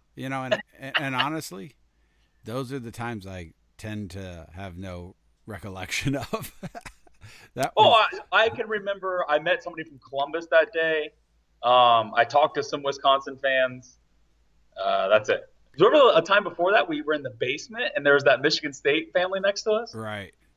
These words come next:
Speaker 2: And I was, like, shit talking them during the dinner and <laughs> stuff like that.
Speaker 1: That's,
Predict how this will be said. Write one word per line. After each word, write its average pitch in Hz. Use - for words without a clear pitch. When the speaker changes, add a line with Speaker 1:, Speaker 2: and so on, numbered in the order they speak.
Speaker 2:
And 143
I 156
was, 170
like, 160
shit 175
talking 175
them 156
during 147
the 147
dinner 143
and 170
<laughs> -
stuff -
like 220
that. 220
Speaker 1:
That's, -